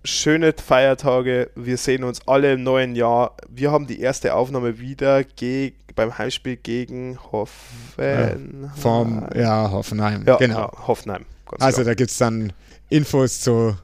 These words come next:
Speaker 2: zum Red Bull-Spiel und, äh, der Rückblick zum Red Bull-Spiel und zum Gladbach-Spiel.
Speaker 1: Ja.
Speaker 2: Geht ja erstmal auf weite Auswärtsfahrt dann.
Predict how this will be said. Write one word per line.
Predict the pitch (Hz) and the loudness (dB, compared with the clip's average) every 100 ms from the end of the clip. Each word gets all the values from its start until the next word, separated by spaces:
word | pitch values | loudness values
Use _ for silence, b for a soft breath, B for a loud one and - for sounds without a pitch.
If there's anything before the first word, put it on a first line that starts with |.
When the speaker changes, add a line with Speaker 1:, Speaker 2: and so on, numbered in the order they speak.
| - - | -12 0
Speaker 2:
zum | 165 147 | 2 4
Red | 135 | 2
Bull-Spiel | - 123 123 - 120 117 110 | 4 2 0 0 2 2 2
und, | 113 110 107 104 - | 0 -2 -2 -4 -6
äh, | - 110 107 | -4 -2 -2
der | 113 | -2
Rückblick | 110 - 107 - | -2 0 -2 0
zum | 120 | 0
Red | 110 - | 0 0
Bull-Spiel | 110 - - 107 | -2 -2 -2 -2
und | 104 107 - | -2 -4 -4
zum | 113 107 104 - | -6 -6 -10 0
Gladbach-Spiel. | 139 - 165 - 147 147 143 | 0 0 -4 -2 0 2 0
Speaker 1:
Ja. | 135 - - | -2 -6 -2
Speaker 2:
Geht | 110 | 0
ja | 113 | 2
erstmal | 107 - 110 | 0 -2 -4
auf | - | -2
weite | 107 104 101 | 0 2 0
Auswärtsfahrt | 107 110 - 101 104 | 0 -2 -2 -2 0
dann. | 101 98 | -2 -2